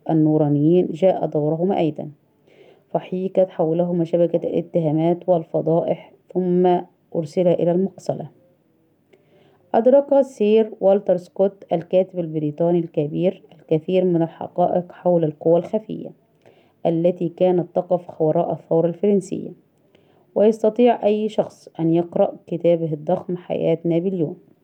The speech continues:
أن يحس أن المؤلف قد اكتشف الجذور اليهودية للمؤامرة. ويشير السير والتر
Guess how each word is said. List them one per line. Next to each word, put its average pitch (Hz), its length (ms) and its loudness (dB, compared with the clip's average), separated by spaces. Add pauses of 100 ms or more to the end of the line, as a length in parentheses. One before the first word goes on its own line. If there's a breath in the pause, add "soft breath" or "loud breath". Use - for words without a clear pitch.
(600 soft breath)
أن 196 120 4
يحس 180 380 0
أن 175 240 0
المؤلف 185 640 0
قد 160 140 2
اكتشف 170 460 -8
الجذور 160 520 0
اليهودية 160 680 -2
للمؤامرة. 180 580 0 (1040 soft breath)
ويشير 233 440 4
السير 208 520 0
والتر 196 540 2